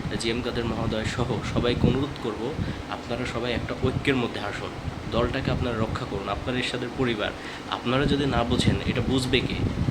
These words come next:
দলের মায়া তো আমাদের চেয়ে বেশি আপনাদের থাকা কর-, থাকার কথা, কারণ আপনারা এরশাদের পরিবার।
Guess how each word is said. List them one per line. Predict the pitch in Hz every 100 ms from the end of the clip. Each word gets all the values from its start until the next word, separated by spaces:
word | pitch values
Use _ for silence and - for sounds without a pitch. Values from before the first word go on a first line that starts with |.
| - - - - - - - - -
দলের | 123 143 151 - 123 -
মায়া | 120 131 135
তো | 135
আমাদের | 127 151 147
চেয়ে | - 143 139 131
বেশি | 123 135
আপনাদের | 120 131 139 147
থাকা | - - 117 110
কর-, | 107 - -
থাকার | 120 113 107
কথা, | 101 - 92 - - - - -
কারণ | 110 113
আপনারা | 107 123
এরশাদের | 117 - 120 117
পরিবার। | 117 107 90